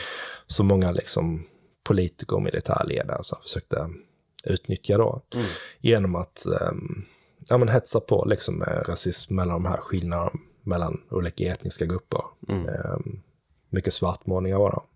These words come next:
Speaker 1: det.
Speaker 2: Mm, som egentligen har ganska mycket gemensamt.
Speaker 1: Ja, precis. Ehm,
Speaker 2: Mm.
Speaker 1: så var det ju. Men, ehm,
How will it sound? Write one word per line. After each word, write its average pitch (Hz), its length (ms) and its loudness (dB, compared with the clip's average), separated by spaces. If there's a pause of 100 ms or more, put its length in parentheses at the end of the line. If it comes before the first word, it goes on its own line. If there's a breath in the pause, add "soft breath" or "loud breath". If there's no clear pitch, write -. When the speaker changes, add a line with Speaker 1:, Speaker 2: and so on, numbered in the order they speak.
Speaker 1:
det. - 60 -6
Speaker 2:
Mm, 98 100 0 (260)
som 98 120 0
egentligen 95 360 2
har 85 220 2
ganska 82 260 -2
mycket 82 160 -4
gemensamt. - 600 -4 (460)
Speaker 1:
Ja, 120 280 6 (760 soft breath)
precis. - 520 4 (280)
Ehm, 95 540 0 (1040)
Speaker 2:
Mm. 80 220 -6
Speaker 1:
så 87 140 -2
var 107 140 6
det 90 60 2
ju. - 60 -2 (340)
Men, 107 440 4
ehm, 107 360 2